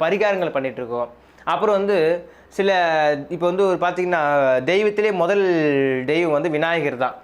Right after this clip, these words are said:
இது வந்து விநாயகர் சங்குன்னு வாங்க. இது வந்து இப்போ கிடைக்கிறதுல ரேர். இப்போ பார்த்தீங்கன்னா, ஃபுல்லாவே டூப்ளிகேட் இருக்கு. இதை வச்சு நீங்க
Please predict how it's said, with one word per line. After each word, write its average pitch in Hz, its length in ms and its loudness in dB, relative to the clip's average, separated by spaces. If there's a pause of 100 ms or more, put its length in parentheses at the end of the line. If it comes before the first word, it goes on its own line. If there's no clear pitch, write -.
(280)
இது 180 120 2
வந்து 196 160 2
விநாயகர் 202 460 0
சங்குன்னு 151 300 -2
வாங்க. 135 180 0
இது 139 120 -2
வந்து 170 200 0
இப்போ 160 180 -2
கிடைக்கிறதுல 175 500 0
ரேர். 156 220 2
இப்போ 143 140 -2
பார்த்தீங்கன்னா, 170 380 0
ஃபுல்லாவே 160 300 -2
டூப்ளிகேட் 156 360 0
இருக்கு. 123 140 -6 (420)
இதை 214 160 2
வச்சு 226 220 0
நீங்க 196 120 2